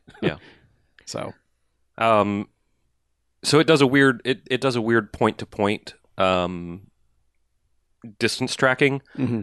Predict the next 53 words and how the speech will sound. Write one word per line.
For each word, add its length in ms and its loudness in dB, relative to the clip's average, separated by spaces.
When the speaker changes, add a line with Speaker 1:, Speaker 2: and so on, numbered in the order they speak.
Speaker 2:
So 320 2
pro 220 2
tip, 400 0
don't 220 0
walk 220 2
in 300 -4
circles, 560 -2
or 100 -2
if 120 -4
you're 80 -2
gonna 140 2
walk 220 2
in 80 -6
circles, 360 -4
walk 180 -4
in 100 -10
big 200 -6
circles. 440 -8
Um, 500 -6
'cause 160 -6
it 100 -8
does, 480 -2
it, 200 -6
it 140 -2
just 180 -4
basically, 400 0
like, 240 0
it'll 140 0
take 180 -2
an 80 -4
update 320 -2
point 280 0
from, 460 -6
from 180 -4
your 100 -2
G 120 -4
P 160 -4
S 160 0
and 100 -4
then 100 -6
calculate 440 -4
the 80 -12
distance 340 -8
between 440 -6
Speaker 1:
Mm-hmm. 340 -6
Speaker 2:
the 60 -6
two 260 2
instead 320 -2
of 80 -2
calculating 580 -4
with 140 -8
your 80 -8
pedometer. 560 -2